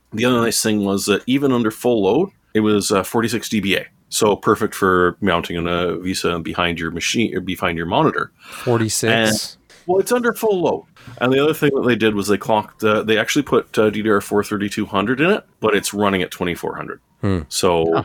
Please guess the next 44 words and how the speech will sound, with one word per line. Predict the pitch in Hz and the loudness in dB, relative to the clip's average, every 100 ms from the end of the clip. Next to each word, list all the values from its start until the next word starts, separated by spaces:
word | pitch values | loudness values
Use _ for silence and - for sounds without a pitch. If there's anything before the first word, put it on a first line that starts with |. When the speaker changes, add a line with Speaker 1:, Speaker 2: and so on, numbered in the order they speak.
| 95 | -2
Speaker 1:
again, | 87 90 85 92 | -2 0 0 -2
you | 95 | -2
know, | 87 | -4
thermal | - 104 101 | -2 0 0
constraints | 101 107 - 87 82 - | -2 -4 0 0 -2 -6
in | - | -6
such | 82 - | -6 -6
a | |
small | - 87 80 82 | -6 -2 -2 0
little | 87 | -2
spot. | 92 - - 80 - - | -4 -10 -8 -6 -6 -8
But | 82 - _ - - - - - - | -8 -8 _ -20 -20 -20 -20 -12 -4
I | |
kinda | 143 240 240 | -4 -2 -4
like | 208 | -4
the | 175 175 | -4 -4
idea | 165 107 101 107 | -4 -2 -2 0
that | 95 - _ | -2 -6 _
there | 107 107 | 0 0
is | 107 | -2
some | 110 | -6
competition | 104 104 104 - 101 - 101 | -4 -4 -4 0 0 0 0
in | 95 92 | 0 0
the, | 92 95 95 | -2 -4 -4
these | 95 95 - | -4 -4 -2
tiny | - 92 | -2 -2
little | 92 95 | -2 -2
things, | - 82 95 | -2 -2 -2
'cause | - 85 | -6 -6
when | 95 95 | -4 -4
the | 95 107 | -2 -2
Nuke | - _ | -4 _
first | - 110 - | -6 -6 -4
came | - 120 | -2 0
out, | 101 92 - | 2 0 0
I | |
mean, | 95 98 | -2 -2
they | 107 | 0
were | 127 113 | 2 2
awesome, | 95 - 120 | 2 0 -2
but | 110 - | -2 -2
they | 92 | -4
were | 90 | 0
also | 85 - - 90 87 85 | 0 -2 -2 0 0 -4